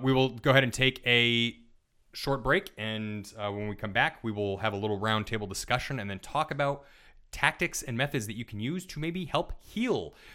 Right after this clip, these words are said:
these anxiety symptoms. We will be back soon. All right, and we are back with episode two of The Only Way Is Up. We're now gonna go ahead and jump into a roundtable discussion regarding,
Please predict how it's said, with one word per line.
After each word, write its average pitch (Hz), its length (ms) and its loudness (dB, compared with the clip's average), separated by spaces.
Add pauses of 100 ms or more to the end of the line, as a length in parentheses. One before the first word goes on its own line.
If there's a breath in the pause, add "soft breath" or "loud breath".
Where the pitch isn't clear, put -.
(120)
these 98 400 -2
anxiety 87 720 -8
symptoms. 73 640 -16 (100)
We 95 80 -20
will 85 80 -18
be 82 100 -18
back 87 360 -14
soon. 69 380 -18 (520)
All 120 80 0
right, 113 140 0
and 110 120 -4
we 120 140 0
are 147 180 2
back 135 300 0
with 143 180 -4
episode 123 440 -8
two 107 400 -8
of 87 240 -6 (100)
The 80 160 -14
Only 104 300 -6
Way 95 360 -10
Is 90 380 -10
Up. 92 240 -10 (420 soft breath)
We're 107 80 -4
now 135 120 6
gonna 139 160 0
go 127 140 0
ahead 127 100 0
and 113 280 -4
jump 120 240 -4
into 131 260 -6
a 123 80 -6
roundtable 98 720 -4
discussion 117 680 -6 (360 loud breath)
regarding, 95 640 -2